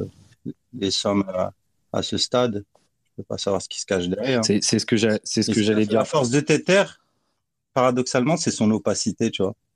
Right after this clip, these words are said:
Speaker 1: Si l'U S D C est arrivé sur le marché en disant, nous, on est compliant, voilà la traçabilité, on a des investisseurs clairs, nets et précis. Et dès qu'il y a eu, euh, l'effondrement, euh,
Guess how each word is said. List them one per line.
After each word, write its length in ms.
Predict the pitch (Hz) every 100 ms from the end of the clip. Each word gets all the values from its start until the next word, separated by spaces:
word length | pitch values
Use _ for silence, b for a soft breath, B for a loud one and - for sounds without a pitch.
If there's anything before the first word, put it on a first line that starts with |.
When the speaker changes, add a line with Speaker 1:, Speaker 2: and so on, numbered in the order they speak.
| -
Speaker 1:
Si 120 | -
l'U 160 | 107 113
S 180 | 110
D 120 | 98 120
C 180 | -
est 100 | 139
arrivé 300 | 120 104 104
sur 180 | 107 -
le 80 | 107
marché 300 | 110 - -
en 80 | 123
disant, 280 | 95 101 110
nous, 160 | 113
on 120 | 110
est 100 | 104
compliant, 720 | 95 101 98 104 98 104 107 104 - B B B
voilà 260 | 98 98 104
la 140 | 104
traçabilité, 1120 | - 104 - 98 92 92 92 - 110 107 104 101 b b -
on 100 | 107
a 60 | 98
des 200 | 95 95
investisseurs 760 | 98 95 - - - 110 -
clairs, 220 | - 107
nets 240 | 107 98 -
et 60 |
précis. 480 | 98 - 95 - 135 - _ _
Et 100 | 95
dès 200 | 85 135
qu'il 160 | 139 131
y 20 |
a 40 | 123
eu, 200 | 120 113
euh, 160 | 104
l'effondrement, 800 | 101 107 113 104 101 104 113 113
euh, 200 | 98 90